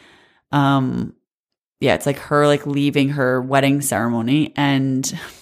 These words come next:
ironically, I have a very similar picture with me and Tim on it.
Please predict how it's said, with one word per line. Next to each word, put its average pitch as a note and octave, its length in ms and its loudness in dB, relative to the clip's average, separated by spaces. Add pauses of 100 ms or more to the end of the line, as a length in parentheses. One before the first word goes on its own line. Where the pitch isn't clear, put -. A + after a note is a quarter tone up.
(300)
ironically, F#3 640 0 (220)
I D3+ 60 2
have C#3+ 80 2
a C#3+ 60 2
very B2+ 240 0
similar D3+ 340 -2
picture E3 540 -2 (400)
with C#3 300 0
me D#3 140 4
and G3 120 0
Tim B2 180 0
on A2 180 2
it. D3+ 200 0